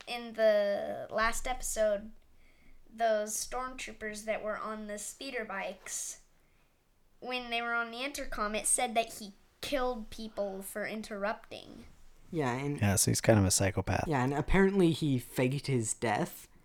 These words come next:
Speaker 2: Uh, they said that, uh, Cara Dune said, "Wait a minute, but that can't be Moff Gideon because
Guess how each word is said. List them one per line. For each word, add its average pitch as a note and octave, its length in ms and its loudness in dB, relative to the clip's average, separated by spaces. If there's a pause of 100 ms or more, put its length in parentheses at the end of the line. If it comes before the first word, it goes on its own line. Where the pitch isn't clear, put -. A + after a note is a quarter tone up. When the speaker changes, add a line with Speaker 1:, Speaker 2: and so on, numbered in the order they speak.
(400)
Speaker 2:
Uh, A#2+ 640 2
they E3 180 4
said C3+ 360 2
that, B2 600 0 (380)
uh, C3 100 2
Cara C3+ 300 4
Dune C3 260 2
said, C3 380 -2
"Wait E3+ 240 4
a D#3 40 6
minute, C3 320 2
but F3+ 280 0
that C#3 180 2
can't E3+ 300 0
be C#3 120 2
Moff C3 380 4
Gideon A#2+ 540 4
because A#2+ 580 0